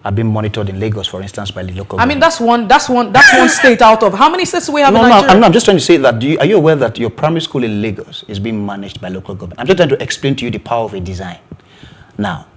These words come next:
Speaker 1: if primary schools are being managed by local governments, who say that they don't have access to their own funds,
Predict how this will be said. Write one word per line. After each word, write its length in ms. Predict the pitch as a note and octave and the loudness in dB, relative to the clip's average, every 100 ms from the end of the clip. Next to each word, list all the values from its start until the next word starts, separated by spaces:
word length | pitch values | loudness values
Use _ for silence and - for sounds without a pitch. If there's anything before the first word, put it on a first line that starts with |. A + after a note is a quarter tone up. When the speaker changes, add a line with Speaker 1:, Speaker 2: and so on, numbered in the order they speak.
| _ | _
Speaker 1:
if 340 | G#3+ C4 - - | 2 2 0 0
primary 280 | D#3+ D#3+ | 0 2
schools 320 | D#3 - B2+ A2+ | -2 -4 -4 -4
are 100 | G2+ | -4
being 220 | A#2 A2 | -4 -4
managed 340 | G#2+ A2 G#2 | -4 -6 -8
by 80 | G2+ | -8
local 300 | F#2+ G#2 G2+ | -8 -8 -8
governments, 680 | G2 F#2+ E2+ E2 - - - - - | -8 -10 -14 -18 -10 -10 -10 -16 -2
who 200 | G#3+ A3 | 0 2
say 460 | - F#3 A#2 - _ - - - | 2 2 0 -2 _ -20 -12 -6
that 160 | G#2+ | -4
they 80 | A2+ | -2
don't 140 | C3+ | -2
have 200 | B2 B2+ - | -2 -4 -6
access 260 | A2 B2 A2 | -8 -8 -10
to 120 | G#2 | -10
their 140 | G2+ F#2+ | -8 -8
own 140 | G2+ | -10
funds, 640 | - - F2 - - - | -12 -14 -16 -16 -18 -18